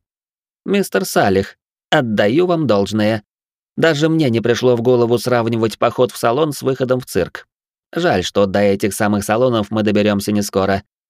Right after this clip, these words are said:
Что-то мне подсказывает, что наша практика не будет проходить в столице. Вообще ни одна.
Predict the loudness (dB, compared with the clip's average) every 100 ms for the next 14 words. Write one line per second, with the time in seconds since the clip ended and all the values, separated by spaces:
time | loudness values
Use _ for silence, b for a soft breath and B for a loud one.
0 | _ _ _ -12 -6 -4 -4 -2 0 -2
1 | -2 -6 -4 -2 0 0 0 0 0 0
2 | 2 0 0 -2 -2 -4 -4 -2 0 0
3 | 0 0 0 -4 -2 0 0 -4 -4 0
4 | 0 0 -4 -6 _ _ -12 -2 0 0
5 | -2 -2 0 -2 _ -4 -2 0 0 -2
6 | -2